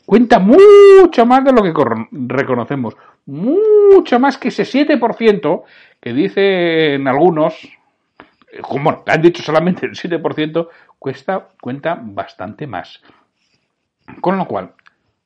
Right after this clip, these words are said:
si volvemos a la pregunta de la encuesta, ¿la gente compra gente? Esfuérzate en ser profesional y en parecer profesional.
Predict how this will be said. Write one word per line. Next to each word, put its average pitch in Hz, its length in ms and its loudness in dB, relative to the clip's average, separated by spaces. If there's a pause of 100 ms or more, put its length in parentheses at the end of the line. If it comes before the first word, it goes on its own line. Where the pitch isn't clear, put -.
(200)
si 123 300 -6
volvemos 131 540 -2
a 117 40 -6
la 101 140 -4
pregunta 139 640 -2
de 110 80 -8
la 90 100 -10
encuesta, - 460 -8 (240)
¿la - 80 -20
gente 170 280 -10
compra 143 280 -10
gente? - 380 -20 (1900)
Esfuérzate 156 440 -10
en 131 80 -12
ser 127 100 -14
profesional 85 460 -18 (1200)
y 147 180 -2
en 117 160 -6
parecer 117 380 -12
profesional. 95 500 -20